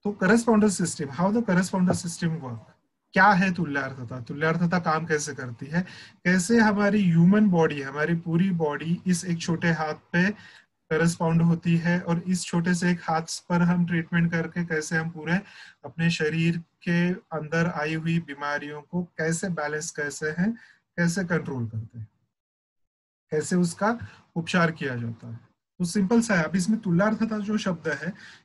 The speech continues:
ये तुल्यार्थता काफी बार हमने की है, हम रोज करते हैं, हमने सुना भी होगा, लेकिन बहुत कम समय ऐसा होता है कि हम इसका यूज़ करते हैं या understand करने की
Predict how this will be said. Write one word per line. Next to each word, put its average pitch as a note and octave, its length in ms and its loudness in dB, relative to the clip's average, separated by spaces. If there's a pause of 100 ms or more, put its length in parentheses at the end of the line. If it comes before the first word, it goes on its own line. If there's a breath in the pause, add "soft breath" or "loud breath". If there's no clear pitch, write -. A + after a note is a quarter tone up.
(100)
ये G3+ 80 -2
तुल्यार्थता F#3+ 640 0
काफी F#3 320 -2
बार F#3 200 2
हमने F3+ 280 2
की F3+ 360 0
है, E3 160 2
हम C#3+ 200 -10
रोज D#3 280 -4
करते E3 340 -2
हैं, E3+ 220 0
हमने D#3 240 -6
सुना D3 340 -4
भी D#3+ 140 0
होगा, D#3+ 340 0 (460 loud breath)
लेकिन G3 420 0
बहुत G3+ 380 -2
कम G3 220 0
समय F#3 300 0
ऐसा E3+ 340 0
होता D#3+ 380 -2
है E3+ 180 -2
कि F3+ 120 -6
हम D#3+ 200 -6
इसका D#3 220 -8
यूज़ D3 320 -6
करते - 260 -8
हैं D3 100 -6
या D3 140 -4
understand C#3 480 -8
करने C#3 300 -10
की B3+ 260 -2